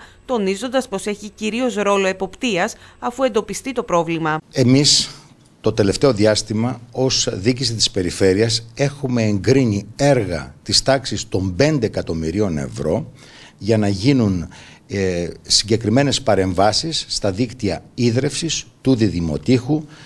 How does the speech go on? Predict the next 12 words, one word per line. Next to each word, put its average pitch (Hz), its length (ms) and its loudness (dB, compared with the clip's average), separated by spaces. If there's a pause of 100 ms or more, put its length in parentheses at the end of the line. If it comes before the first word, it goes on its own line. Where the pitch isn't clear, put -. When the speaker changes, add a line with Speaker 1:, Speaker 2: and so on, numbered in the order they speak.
(380)
Speaker 2:
και 131 180 2
του 113 280 0
Πυθίου, 117 640 2 (760)
ε, 107 240 -2
που 113 400 2
αφορούν, 107 760 2
ε, 95 60 0 (600)
την 113 340 2
ποιότητα 147 800 2
του 117 140 -4
πόσιμου 143 420 0
νερού. 101 340 4